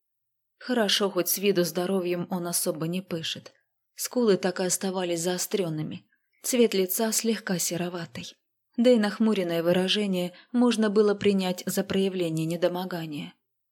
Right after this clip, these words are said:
Ладно уж, теперь ничего не изменить.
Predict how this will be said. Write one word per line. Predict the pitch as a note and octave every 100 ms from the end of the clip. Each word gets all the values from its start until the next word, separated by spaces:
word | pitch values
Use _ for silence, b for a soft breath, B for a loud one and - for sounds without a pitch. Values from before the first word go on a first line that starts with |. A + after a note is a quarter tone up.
| _ _ _ _ _
Ладно | A#3+ A3 F#3+ D#3 C#3
уж, | D#3 - - _ _
теперь | - B3+ B3 A3+ F3+
ничего | F3 F#3+ E3 E3
не | E3
изменить. | D#3+ E3+ E3 D3+ -